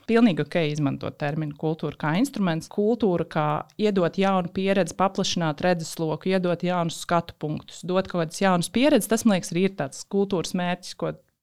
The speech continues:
nu, kāpēc vispār taisīt kultūras pasākumus, ir dot cilvēkiem vienkārši paplašināt viņu re-, redzesloku. Nu, tas varētu būt viens,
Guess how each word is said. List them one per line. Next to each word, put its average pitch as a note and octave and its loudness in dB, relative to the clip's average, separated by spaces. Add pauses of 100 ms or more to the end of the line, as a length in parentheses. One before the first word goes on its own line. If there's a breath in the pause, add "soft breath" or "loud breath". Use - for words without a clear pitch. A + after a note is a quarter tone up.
nu, G3 0 (480)
kāpēc F3+ 2
vispār C#3+ -4
taisīt G3+ 0
kultūras F3+ -4
pasākumus, F#3+ 0
ir E3+ -4
dot A3 0
cilvēkiem E3+ 0
vienkārši F3+ -2
paplašināt F3+ -2
viņu D#3+ 0
re-, - 0 (240)
redzesloku. D3 -4
Nu, G3+ 0
tas G3 -4
varētu D3 0
būt D#3 -4
viens, - 0